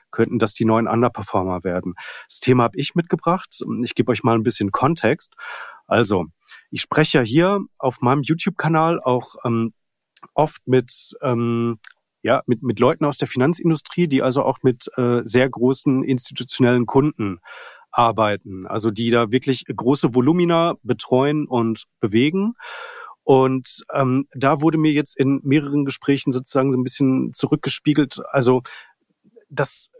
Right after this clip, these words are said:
tatsächlich die großen institutionellen Kunden insbesondere auf diese Aktien schauen und sich fragen,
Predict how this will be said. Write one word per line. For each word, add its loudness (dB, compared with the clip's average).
tatsächlich -2
die -6
großen 0
institutionellen 0
Kunden 0
insbesondere 0
auf -4
diese 2
Aktien -2
schauen 0
und 0
sich -10
fragen, -2